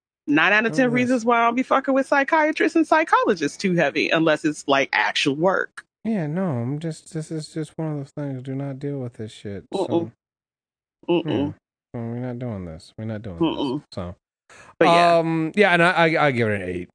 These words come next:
Speaker 2: So to me, I really enjoyed this. This is, um, again, long, has some pacing in it, not perfect, but definitely enjoyable and definitely worth, uh, waiting for. So yeah, I, um,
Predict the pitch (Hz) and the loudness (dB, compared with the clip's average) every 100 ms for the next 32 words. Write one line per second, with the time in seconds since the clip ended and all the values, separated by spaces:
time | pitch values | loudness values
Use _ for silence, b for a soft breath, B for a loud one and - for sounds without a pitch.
0 | - 127 104 101 104 123 120 113 113 117 | -6 -2 0 -2 -2 0 2 2 2 2
1 | 110 107 107 104 101 104 - 113 101 98 | 0 0 0 -2 0 -2 -4 -6 -6 -4
2 | 98 98 95 95 92 92 _ _ _ 170 | -4 -4 -4 -4 -6 -8 _ _ _ 2
3 | 160 113 135 185 175 170 175 151 143 135 | 2 4 4 6 6 4 2 2 2 2
4 | 127 123 117 117 147 180 151 - 107 - | 0 0 0 0 2 2 2 2 0 -2
5 | 92 - 123 107 98 - B B _ 170 | -6 -2 0 2 0 -8 B B _ 2
6 | 165 170 143 131 123 123 120 139 143 165 | 4 2 4 4 4 2 2 2 4 2
7 | 123 101 113 117 123 - - _ _ _ | 2 2 2 2 0 -6 -20 _ _ _
8 | - 110 110 110 110 95 110 117 123 147 | -2 0 2 2 0 -2 -2 0 -2 0
9 | 143 151 160 - 107 98 95 98 78 76 | 0 0 -2 -2 0 0 -2 -4 -6 -10
10 | - - 98 101 98 95 92 85 82 | -16 -10 -6 -4 -4 -4 -6 -8 -12